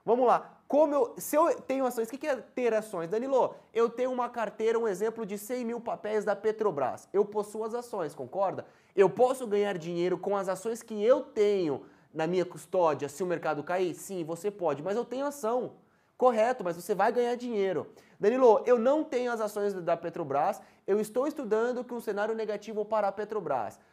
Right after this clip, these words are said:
Como que eu faço? Eu posso pegar as ações emprestadas e esperar o mercado cair?" Também pode. Então, a gente tem do, do, dois cenários. Como que ganha ações? Vamos lá, eu tenho ação?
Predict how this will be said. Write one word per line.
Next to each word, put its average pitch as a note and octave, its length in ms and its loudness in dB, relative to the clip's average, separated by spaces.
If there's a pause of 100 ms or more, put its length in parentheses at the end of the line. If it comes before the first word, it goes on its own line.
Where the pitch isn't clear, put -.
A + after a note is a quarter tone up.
(160)
Como D4+ 260 2
que - 80 -6
eu B3 80 2
faço? F3+ 300 -2
Eu F#3 60 -4
posso A#3+ 280 -4
pegar G3+ 300 -2
as F#3+ 100 0
ações A3 300 -2
emprestadas G3+ 580 -2
e G#3 40 -4
esperar F#3+ 280 -6
o F#3 40 -2
mercado E3+ 340 -8
cair?" F#3 320 -6 (160)
Também F#3 320 0
pode. C#3+ 500 0 (300)
Então, B3 400 0
a G#3 80 4
gente B3 200 -2
tem B3 320 -6
do, D#3+ 600 -2
do, A3+ 260 4
dois D4+ 280 2
cenários. E3+ 520 0 (540)
Como D#4+ 260 4
que D4+ 80 -2
ganha B3+ 240 6
ações? E3+ 460 -2
Vamos A3+ 220 4
lá, - 180 2
eu B3+ 160 2
tenho C4 300 0
ação? F#3 540 2